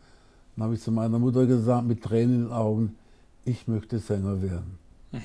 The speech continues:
Speaker 1: So fing alles an.
Speaker 2: Okay. Interessant auf jeden Fall. Du hast eben schon gesagt, ähm, du spielst Geige. Gibt's noch irgendwelche andere Instrumente, die du
Speaker 1: Geige, Klavier und Flöte und Klarinette und, na ja,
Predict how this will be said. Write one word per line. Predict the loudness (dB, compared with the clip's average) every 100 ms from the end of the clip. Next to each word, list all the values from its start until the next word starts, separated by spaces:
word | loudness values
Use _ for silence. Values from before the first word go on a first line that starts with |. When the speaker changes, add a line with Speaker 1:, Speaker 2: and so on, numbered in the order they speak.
| -8 -10 -10
Speaker 1:
So | -8 -8
fing | -4 -4 -6 -6
alles | -8 -8 -12
an. | -14 -14 -14 -14
Speaker 2:
Okay. | -14 -10 -10 -10 -14 -20 -20 -20 -20 -20 -20 -20 -18
Interessant | -16 -14 -12 -12 -14
auf | -12
jeden | -12 -10
Fall. | -10 -10 -14 -20 -14
Du | -10
hast | -10
eben | -8 -10
schon | -10
gesagt, | -8 -6 -6 -10 -16 -20 -18 -14
ähm, | -12 -12 -12
du |
spielst | -12 -12 -12 -10
Geige. | -10 -10 -10
Gibt's | -8 -10 -10
noch | -12
irgendwelche | -10 -10 -12
andere | -8 -4 -4
Instrumente, | -4 -6 -6 -6 -6 -6
die | -8
du | -4
Speaker 1:
Geige, | 0 4 4 4
Klavier | 2 2 4 6 6 4 2
und | 0 -2
Flöte | 0 4 4 6 4 2
und | 2 0 -2 -6 -6
Klarinette | -2 0 0 2 0 2 2
und, | 2 0 0 2
na | 0
ja, | 0 -2 -4 -8